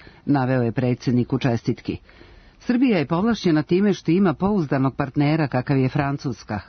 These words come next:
kao što sam i ja počastvovan time što ste uvek spremni da čujete naše stavove o različitim pitanjima. Poštovanje prema Srbiji i njenim građanima,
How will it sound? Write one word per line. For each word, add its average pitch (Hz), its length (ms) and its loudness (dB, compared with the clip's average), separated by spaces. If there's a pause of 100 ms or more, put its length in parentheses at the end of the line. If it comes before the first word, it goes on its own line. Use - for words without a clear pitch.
kao 123 280 -2
što 123 220 -6
sam 127 220 0
i 131 80 4
ja 170 160 0
počastvovan 120 680 -2
time 139 320 2
što 120 240 -6
ste - 180 -4
uvek 196 280 0
spremni 160 600 0
da 107 160 -4
čujete 156 460 0
naše 117 300 -2
stavove 147 520 -2
o 120 80 0
različitim 120 600 -2
pitanjima. 113 560 0 (560)
Poštovanje 139 520 -2
prema 139 260 0
Srbiji 160 480 0
i 101 40 -2
njenim 113 320 2
građanima, 139 600 0